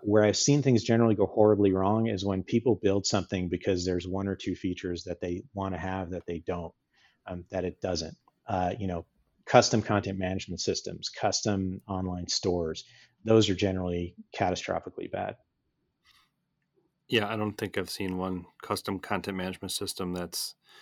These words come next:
Speaker 2: been, uh, a blessing, I guess, is
Speaker 1: Yeah.
Speaker 2: a, a nice way to put it. <laughs>
Speaker 1: Yeah. So, but the times I see tools work well is when they're solving problems of scale. Um, and the, the product feed example is real, uh,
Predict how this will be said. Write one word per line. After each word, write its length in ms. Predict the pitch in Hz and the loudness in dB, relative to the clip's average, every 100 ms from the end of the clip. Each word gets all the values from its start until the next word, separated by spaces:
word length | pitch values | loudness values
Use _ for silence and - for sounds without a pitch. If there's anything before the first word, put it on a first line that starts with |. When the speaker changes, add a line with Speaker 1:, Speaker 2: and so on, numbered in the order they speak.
| _ _ _ _ | _ _ _ _
Speaker 2:
been, 480 | 107 101 98 95 92 - _ _ _ | -2 0 0 -2 -4 -10 _ _ _
uh, 240 | 95 90 - - | -6 -6 -6 -8
a 40 | |
blessing, 600 | 90 95 95 - 95 90 - _ | -4 -2 -2 -2 -4 -6 -12 _
I 80 | 104 | -4
guess, 240 | 92 95 - | -2 0 4
is 60 | |
Speaker 1:
Yeah. 280 | 107 101 - - | 6 4 0 -8
Speaker 2:
a, 100 | 127 - | -10 -4
a 40 | 110 | -2
nice 200 | 107 - | 0 0
way 80 | 107 | -2
to 60 | 92 | 0
put 200 | - 101 | 0 0
it. 180 | - - | -2 -8
<laughs> 100 | - | 2
Speaker 1:
Yeah. 200 | 98 92 - - 151 - 131 | 2 2 -2 -10 -10 -8 4
So, 180 | 135 127 - - - | 6 4 -2 -2 0
but 320 | 120 - 139 | 0 -2 8
the 100 | 135 | 8
times 360 | - 156 156 | 10 8 10
I 100 | 139 | 8
see 380 | - - 123 117 | 6 4 2 2
tools 360 | 117 127 110 98 | 2 4 4 6
work 240 | 101 - | 2 4
well 240 | 107 107 101 | 4 4 4
is 120 | 107 | 2
when 160 | 98 | 0
they're 120 | 101 92 | 0 -2
solving 400 | - 98 95 92 | 0 0 0 -6
problems 420 | 90 85 85 87 | -4 -4 -4 -6
of 80 | - | -6
scale. 400 | - 85 85 _ _ _ _ _ | -4 -8 -8 _ _ _ _ _
Um, 380 | 101 98 92 95 _ | -4 -4 -4 -8 _
and 180 | 107 98 | -4 -2
the, 100 | 98 | -4
the 160 | 101 107 | -2 0
product 360 | - 117 113 | 6 8 8
feed 220 | - 104 95 | 4 0 0
example 460 | 95 90 - 95 | 0 -4 -2 -2
is 140 | 87 87 | -2 -2
real, 320 | 87 98 98 _ _ - | 0 0 -2 _ _ -6
uh, 280 | 101 92 | -2 -2